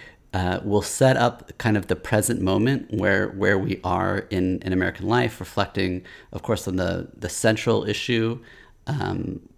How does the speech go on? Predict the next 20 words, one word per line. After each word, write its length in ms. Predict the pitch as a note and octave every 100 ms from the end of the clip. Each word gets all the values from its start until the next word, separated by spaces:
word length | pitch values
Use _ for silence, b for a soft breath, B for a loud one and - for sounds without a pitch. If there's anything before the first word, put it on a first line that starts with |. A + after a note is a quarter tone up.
| _ -
o-, 140 | F#2+ -
of 300 | D2+ G2+ F#2
this 240 | F#2+ -
last 280 | G2+ F2+ -
summer, 540 | G2+ F#2+ G2+ A2 - - -
uh, 320 | F#2+ F2 -
or 200 | - E2
one 240 | - F#2 G2+
of 80 | F#2
the 80 |
defining 360 | F#2+ - G2+ F#2+
issues, 280 | F#2 G2 F#2
at 80 | F2+
least, 300 | G2+ - -
of, 340 | G2 F#2 G#2 - B B B
uh, 100 | -
protests 480 | F2+ - A2 G#2+ -
over 160 | G2 F#2+
racial 340 | F#2+ F#2 F#2+
injustice 800 | F2+ A#2 A2+ - A#2+ G#2+ - -